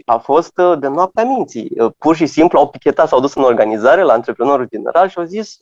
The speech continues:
"Băi, noi facem grevă, nu mai lucrăm, că n-avem cum, nu, nu ne putem respecta contractul." Și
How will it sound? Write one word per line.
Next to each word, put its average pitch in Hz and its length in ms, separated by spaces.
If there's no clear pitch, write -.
"Băi, 240 160
noi 139 180
facem - 260
grevă, 208 180
nu 240 120
mai 233 140
lucrăm, 135 280
că 160 100
n-avem 262 300
cum, 151 440
nu, 180 160
nu 202 140
ne 220 100
putem 214 260
respecta 208 380
contractul." 208 440
Și - 260